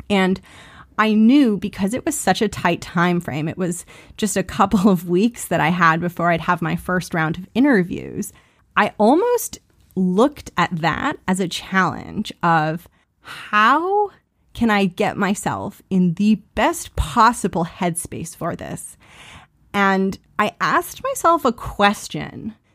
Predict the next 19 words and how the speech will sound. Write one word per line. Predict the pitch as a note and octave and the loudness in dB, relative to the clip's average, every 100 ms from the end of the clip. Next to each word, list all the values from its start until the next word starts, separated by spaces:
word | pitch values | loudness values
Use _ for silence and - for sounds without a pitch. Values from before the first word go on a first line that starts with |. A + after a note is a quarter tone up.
| - | -6
that | G3 F#3+ F#3 F3+ - _ | -2 2 2 0 -4 _
has | - A3 G3 | -2 0 0
become | G#3+ A#3 C4 | 0 2 4
a | |
really | G3 G#3+ D4 G3+ | 4 2 2 2
powerful | - G3+ F#3+ F#3 F3+ F3+ | 2 2 4 2 -2 -2
question | - F3 - - D#3+ | 0 0 -2 -4 -2
in | D#3+ | -2
my | E3 D#3 | -2 -4
own | E3+ E3 | -2 -2
career | E3+ - E3 D#3+ A3 C#4+ D4 _ - | -2 -4 -2 0 0 -2 -4 _ 2
and | F#3+ | 4
that | |
I've | F3+ E3+ | 4 2
used | F3 D#3+ F#3 - _ | 2 0 0 -6 _
over | F#3 G#3+ A3+ D4+ E4 - | -2 0 2 0 0 -4
and | F#3+ F#3 - | -2 -2 0
over | F#3 F3+ F#3+ | 2 2 2
and | F#3+ F3+ - | 2 0 -2